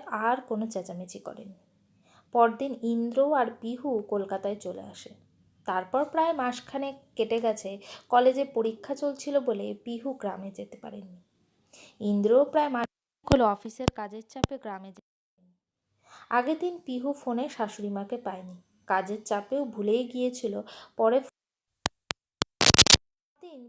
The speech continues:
পিহুর কলেজের লাস্ট ক্লাসটা চলছিল, সেই সময় ইন্দ্রর ফোন আসে। ফোন ধরতেই বলে, "পিহু, বাবা ফোন করে বলল মা খুব অসুস্থ, আমি তো কলকাতা থেকে আবার আজ একটু দূরে আছি,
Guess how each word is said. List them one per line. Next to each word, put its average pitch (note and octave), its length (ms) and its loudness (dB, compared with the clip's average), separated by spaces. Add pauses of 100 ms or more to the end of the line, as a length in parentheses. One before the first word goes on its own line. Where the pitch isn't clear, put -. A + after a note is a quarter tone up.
পিহুর B3 360 -20
কলেজের B3 460 -6
লাস্ট A#3 420 0
ক্লাসটা G#3+ 400 -2
চলছিল, F#3 460 -8 (280)
সেই A3 240 -2
সময় C#4+ 320 -4
ইন্দ্রর G#3+ 360 -4
ফোন G3 320 -10
আসে। G3 300 -16 (920)
ফোন A#3+ 240 0
ধরতেই A#3 340 -2
বলে, A3+ 240 -2 (140)
"পিহু, A3+ 280 -4 (520)
বাবা G#3+ 300 6
ফোন A3+ 300 -6
করে A3+ 220 -2
বলল A#3 240 -2
মা A3+ 160 -4 (140)
খুব C4 180 -2
অসুস্থ, G3+ 460 -8 (440)
আমি G#3+ 220 -4
তো A#3 100 0
কলকাতা G#3+ 480 -4
থেকে A3+ 260 -8
আবার A3 240 0
আজ G3+ 200 -2
একটু G#3+ 280 -12
দূরে G#3 300 -2
আছি, B3+ 280 -4